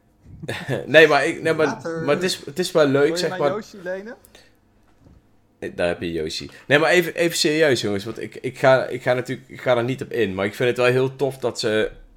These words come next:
Speaker 1: het in de, in deel twee eigenlijk een beetje zo gehouden hebben dat je niet per se al weet van, oké, hier gaat het heen.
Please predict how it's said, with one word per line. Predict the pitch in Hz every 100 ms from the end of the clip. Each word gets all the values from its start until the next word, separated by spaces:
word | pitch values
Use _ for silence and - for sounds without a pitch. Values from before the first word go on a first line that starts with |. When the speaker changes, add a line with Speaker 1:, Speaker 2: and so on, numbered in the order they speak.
| -
Speaker 1:
het | - 110
in | - 113
de, | 110 113 -
in | 117
deel | 113 113
twee | 113 117
eigenlijk | 101 120 117
een | 95
beetje | 110 113 -
zo | 120
gehouden | 107 104 107
hebben | 98 110
dat | -
je | -
niet | 113 180 -
per | - 170
se | - 147 117
al | 113
weet | 123 120
van, | -
oké, | 110 135
hier | 107 107 117
gaat | 120 113
het | 90
heen. | 92 120 190